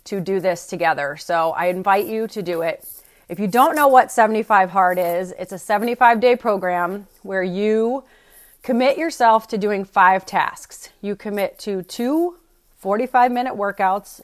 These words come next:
a day, one of which must be outside. You commit to some kind of eating plan, eating program, diet program, whatever you wanna call it. I don't like the word diet. I used the Noom,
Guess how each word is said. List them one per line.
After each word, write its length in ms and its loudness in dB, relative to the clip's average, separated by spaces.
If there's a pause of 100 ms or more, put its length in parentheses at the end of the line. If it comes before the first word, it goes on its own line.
a 80 -4
day, 380 -4 (200)
one 240 -4
of 100 -2
which 300 -6
must 260 -4
be 140 -4
outside. 640 -2 (720)
You 140 -10
commit 460 -8
to 460 -4
some 300 -4
kind 340 -4
of 240 -2
eating 380 -4
plan, 580 -8
eating 300 -4
program, 560 -6
diet 300 0
program, 500 -6
whatever 460 -2 (220)
you 100 -10
wanna 180 -8
call 280 -4
it. 100 -6
I 100 2
don't 120 -2
like 160 -4
the 80 -6
word 180 -6
diet. 380 -6 (500)
I 140 0
used 320 -2
the 100 0
Noom, 640 -2